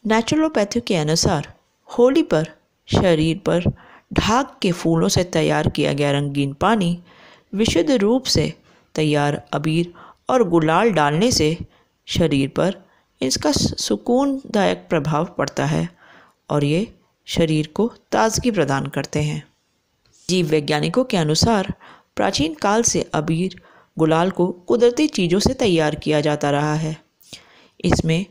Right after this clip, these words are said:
फूलों से लेकर मसालों तक का प्रयोग किया जाता है। फूलों की प्रकृति और मसालों के एंटीसेप्टिक खूबियाँ खास तौर पर स्किन के लिए बहुत फ़ायदेमंद होती हैं।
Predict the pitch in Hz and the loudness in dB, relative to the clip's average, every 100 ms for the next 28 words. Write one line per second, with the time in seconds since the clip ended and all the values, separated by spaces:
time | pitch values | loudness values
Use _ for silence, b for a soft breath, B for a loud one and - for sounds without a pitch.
0 | b b - 233 240 311 - 226 160 180 | b b -2 2 4 4 2 2 2 2
1 | 180 - - - 160 165 151 143 143 - | 0 -2 -8 -4 -2 0 0 0 -4 -10
2 | - - - 247 220 180 151 - 147 139 | -10 -10 -4 -4 0 2 0 0 -2 0
3 | 135 131 139 139 156 _ b b b b | -2 -2 -4 -6 -10 _ b b b b
4 | b - - 156 147 147 139 - 143 165 | b -8 0 2 2 -2 -6 -4 -2 -4
5 | 165 233 - _ _ - 269 247 170 175 | -2 -4 -6 _ _ -4 -2 0 0 0
6 | 170 185 285 - 143 165 B B B - | 2 2 0 -2 -6 -6 B B B -4
7 | 226 240 294 285 262 - 254 - 220 214 | -2 0 0 2 0 -2 -6 0 0 0
8 | 151 151 160 _ b b b b - - | 0 -2 -6 _ b b b b -8 -2
9 | 196 247 - 165 - 175 175 - - - | 0 0 -2 -4 -2 -4 -4 -8 -6 -2
10 | 269 254 143 143 190 240 - 233 269 - | -2 -2 0 0 0 -2 0 2 2 0
11 | 147 131 143 147 151 139 135 151 - - | -4 -2 -2 -2 -2 -4 -4 -6 -8 -12